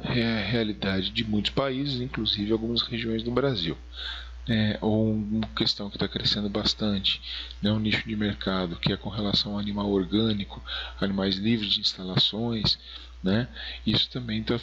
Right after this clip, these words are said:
propiciando animais de boa qualidade, de ótimo rendimento de carcaça, criados dessa maneira mais extensiva, tá?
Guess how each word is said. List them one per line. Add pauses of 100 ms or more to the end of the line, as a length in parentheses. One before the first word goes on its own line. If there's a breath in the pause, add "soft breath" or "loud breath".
propiciando
animais
de
boa
qualidade,
de
ótimo
rendimento
de
carcaça, (540 loud breath)
criados
dessa
maneira (280 loud breath)
mais (100)
extensiva, (360)
tá?